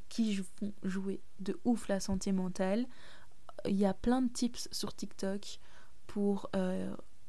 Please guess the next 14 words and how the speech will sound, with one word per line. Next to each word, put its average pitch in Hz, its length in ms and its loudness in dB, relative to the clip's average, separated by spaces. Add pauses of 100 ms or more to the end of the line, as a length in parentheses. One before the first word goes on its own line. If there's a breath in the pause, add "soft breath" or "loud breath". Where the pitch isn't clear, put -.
(120)
essayer 208 280 2
de 208 60 2
rééquilibrer 190 680 0
ça 214 260 -2
en 185 220 -2
mangeant 185 580 0 (480 loud breath)
des, 185 520 0 (560)
des 190 260 4
aliments 185 340 0
qui 196 160 -2
sont 185 180 -2
bons 185 340 -2 (640 loud breath)
pour, 190 340 0
euh, 196 120 -4